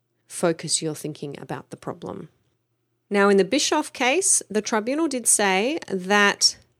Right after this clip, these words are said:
the manner in which owners,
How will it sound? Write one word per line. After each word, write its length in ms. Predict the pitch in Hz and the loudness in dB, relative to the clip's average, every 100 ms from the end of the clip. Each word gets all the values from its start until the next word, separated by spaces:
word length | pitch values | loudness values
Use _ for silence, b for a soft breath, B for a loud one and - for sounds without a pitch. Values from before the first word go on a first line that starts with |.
| - | -6
the 180 | 190 190 | 0 2
manner 500 | 190 202 233 277 262 | 4 4 4 2 2
in 180 | 202 196 | 2 2
which 280 | 185 175 - _ | 2 0 -4 _
owners, 720 | 220 247 254 254 247 247 240 | 2 4 4 4 2 2 -2